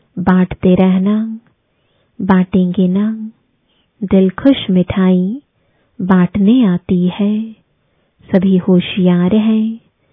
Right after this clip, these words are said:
तो दिल खुश मिठाई बांटना। कोई आपकी दिल खुश मिठाई अपने स्वभाव के कारण,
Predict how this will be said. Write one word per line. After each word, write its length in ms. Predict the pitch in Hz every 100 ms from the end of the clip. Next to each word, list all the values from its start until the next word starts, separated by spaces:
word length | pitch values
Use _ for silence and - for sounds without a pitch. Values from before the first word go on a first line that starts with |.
| _ _ _ -
तो 100 | 180
दिल 260 | 208 254
खुश 380 | 277 - 190 -
मिठाई 680 | 180 175 - 185 185 185 226 - _ _ _
बांटना। 840 | 185 185 180 - 185 208 220 226 226 _ _ _ _ _ _ _ _
कोई 220 | - 190
आपकी 680 | 180 175 - - 190 185 233 - _ _ _ _
दिल 240 | 196 254 277
खुश 360 | - 196 -
मिठाई 680 | 185 180 - 190 185 180 214 - _ _ _ _
अपने 320 | 190 - 185
स्वभाव 640 | 185 - 185 175 202 196 254
के 220 | - 190
कारण, 580 | - 180 180 247 202